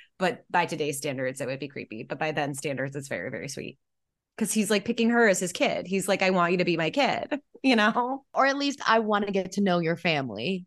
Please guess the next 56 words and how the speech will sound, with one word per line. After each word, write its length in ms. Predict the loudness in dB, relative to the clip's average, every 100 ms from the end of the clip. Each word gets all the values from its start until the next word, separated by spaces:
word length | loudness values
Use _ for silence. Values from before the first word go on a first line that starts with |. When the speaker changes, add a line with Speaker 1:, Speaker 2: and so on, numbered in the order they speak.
| 2
Speaker 1:
"I 80 | 4
wanna 240 | 6 4
get 140 | 2
to 100 | 2
know 80 | 2
your 160 | 2 2
family. 400 | 0 0 -2 0
Like, 160 | 2
I 80 | 4
wanna 260 | 4 4 4
marry 200 | 4 4
your 80 | 4
mom 240 | 2 0
'cause 160 | -2 0
your 80 |
mom's 200 | 0 0
hot, 280 | 2 2 2
but 100 | 2
also, 240 | 2 2 0
like, 140 | 0
I 80 | 2
wouldn't 220 | 0 2
be 80 | 0
sad 260 | 2 2 0
if 80 |
you 120 | -2 -2
were 80 |
also 200 | -2 -2
my 140 | -6 -6
kid." 320 | -4 -4 -4 -8 _ _
<laughs> 280 | _ _
Dylan 280 | 2 4 4
McDermott 440 | 4 2 2 2 -2 -8
plays 280 | 0 0 4
that 180 | 4
role 160 | 4 2
in 80 | 0
the 80 | 0
new 140 | -2
one. 320 | -2 -2 -6 -12 _ _ _
He 260 | -10 -2 0
is 120 | 0
so 600 | 0 -4 -2 0 2 2
sexy, 720 | 0 0 0 0 -2 0 -4 _ -2
and 180 | 2 2
you 640 | 4 4 4 4 0 -6 -18 -18 -20 -10 0
get 200 | 2 2
it. 180 | -2 -2
You're 200 | 2 4
like, 200 | 6 6
"Yep, 240 | 4 4 2 2
I 400 | 4 6 4 2
pick 200 | 0 2
him. 340 | 4 4 0 -4
Yep, 360 | 0 2 2 0
correct." 440 | 2 2 2 -4